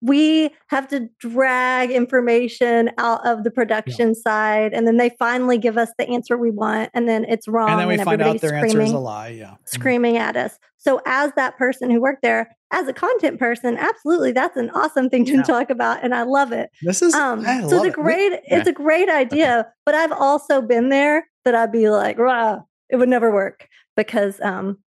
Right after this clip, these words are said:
Speaker 2: This might be our first
Speaker 1: yeah.
Speaker 2: episode in a while where we get to no news, but I love it.
Speaker 1: <laughs>
Speaker 3: That's good.
Speaker 2: So I,
Speaker 3: Yeah,
Speaker 2: I think
Speaker 3: fine.
Speaker 2: it's a bad idea, Andrew,
Speaker 3: Love it.
Speaker 2: but a
Speaker 3: Okay,
Speaker 2: great
Speaker 3: good.
Speaker 2: idea at the same time.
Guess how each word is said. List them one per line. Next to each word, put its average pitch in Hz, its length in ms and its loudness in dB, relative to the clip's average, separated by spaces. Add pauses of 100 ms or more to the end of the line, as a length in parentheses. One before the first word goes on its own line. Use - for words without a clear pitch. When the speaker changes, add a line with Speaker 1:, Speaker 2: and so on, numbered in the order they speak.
(180)
Speaker 2:
This - 140 -4
might 190 160 -2
be 160 80 2
our 139 120 0
first 147 240 -2
Speaker 1:
yeah. 151 60 0
Speaker 2:
episode 131 240 -6
in 131 40 -6
a 127 60 -8
while 127 260 -2
where 123 100 -4
we 131 140 -4
get 135 200 -6
to 123 100 -6
no 123 260 -8
news, 113 420 -8
but 117 140 -8
I 117 60 -10
love 117 240 -6
it. - 120 -20 (140)
Speaker 1:
<laughs> 277 220 0 (100)
Speaker 3:
That's 269 300 -6
good. 185 100 0
Speaker 2:
So 190 80 4 (100)
I, 190 80 -4
Speaker 3:
Yeah, 110 200 -2
Speaker 2:
I 180 80 -4
think 247 180 -2
Speaker 3:
fine. 233 40 -2
Speaker 2:
it's - 100 -6
a 175 40 -4
bad 165 260 0
idea, 156 520 -2 (580)
Andrew, 190 360 0
Speaker 3:
Love 185 160 -2
it. - 120 -4
Speaker 2:
but 160 140 2
a 151 80 -2
Speaker 3:
Okay, 139 160 -4
Speaker 2:
great 151 200 0
Speaker 3:
good. - 20 -4
Speaker 2:
idea 123 400 -8
at 117 80 -10
the 110 80 -10
same 117 240 -8
time. 107 280 -14